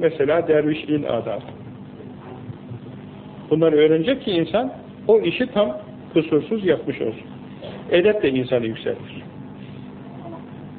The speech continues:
Edepli olan insan yükselir, edepsiz olan insan derhal düşer ve mahrum kalır. Bir edep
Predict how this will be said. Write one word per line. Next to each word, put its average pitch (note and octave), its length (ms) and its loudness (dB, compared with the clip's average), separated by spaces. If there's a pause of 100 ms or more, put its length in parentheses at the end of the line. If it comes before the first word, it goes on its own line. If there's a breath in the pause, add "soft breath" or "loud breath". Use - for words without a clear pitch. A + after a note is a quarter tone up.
(1000)
Edepli F#3 360 8
olan E3+ 220 8
insan C#3+ 260 2
yükselir, D3+ 580 4 (240)
edepsiz F#3 460 4
olan C#3 240 6
insan G3+ 320 2 (600)
derhal G#3 380 6
düşer A3 320 4
ve F3 60 10
mahrum D3 400 2
kalır. A2 160 -2 (920)
Bir D#3+ 240 6
edep E3+ 300 6